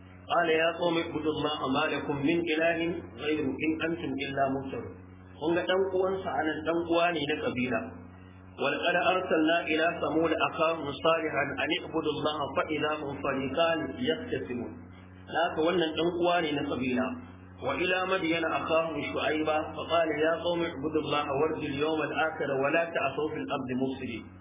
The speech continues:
Wannan ɗan uwa ne na kabila. Sannan akan ce al-akhu da ma'anan ɗan uwa a cikin addini da kuma biyayya.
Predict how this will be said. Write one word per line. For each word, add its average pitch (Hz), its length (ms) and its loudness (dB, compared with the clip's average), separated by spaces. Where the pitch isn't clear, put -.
Wannan 170 320 0
ɗan 170 200 0
uwa 175 260 2
ne 165 120 0
na 143 120 -2
kabila. 127 400 0
Sannan 160 320 0
akan 196 320 0
ce 180 280 0
al-akhu 175 600 0
da 131 160 -2
ma'anan 160 420 0
ɗan 170 220 2
uwa 190 260 4
a 185 180 -2
cikin - 360 -4
addini 156 520 0
da 139 120 0
kuma 151 220 0
biyayya. 131 480 0